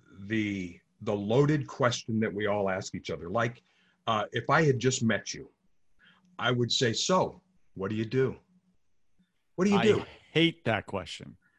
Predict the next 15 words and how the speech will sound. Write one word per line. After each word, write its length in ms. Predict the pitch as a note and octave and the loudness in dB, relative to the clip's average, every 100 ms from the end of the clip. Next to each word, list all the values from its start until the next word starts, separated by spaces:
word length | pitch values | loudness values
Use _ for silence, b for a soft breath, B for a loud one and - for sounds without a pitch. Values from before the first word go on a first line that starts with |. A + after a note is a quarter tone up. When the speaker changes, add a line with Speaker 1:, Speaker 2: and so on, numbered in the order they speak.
| _ | _
Speaker 1:
Me 520 | A2+ C3 F3+ G3+ G#3 G3 | 0 4 8 8 6 2
too. 720 | - G#3 A3+ G#3+ E3+ A2 G2+ | 2 4 8 10 10 6 0
But 200 | - D3 | 2 2
how 260 | - G3 A3+ | 4 4 6
loaded 440 | G#3 F#3 G3 F3 | 6 8 8 8
is 160 | G3 D3 | 6 6
it? 100 | A#2+ | 4
Because 460 | C3 D3 C#3+ C3+ - B B _ - | 0 4 4 4 -2 B B _ 0
if 160 | C3+ | 2
I'm 220 | C3+ A3 F#3 | 6 6 8
being 280 | F3+ B2+ | 6 4
real 280 | G#2 C3+ F3+ | 4 6 6
honest 340 | E3+ F3 F3 F3+ | 6 4 4 2
and 120 | E3+ | 4
vulnerable, 560 | F3+ F3+ F3 F3+ F#3 | 4 4 2 0 -2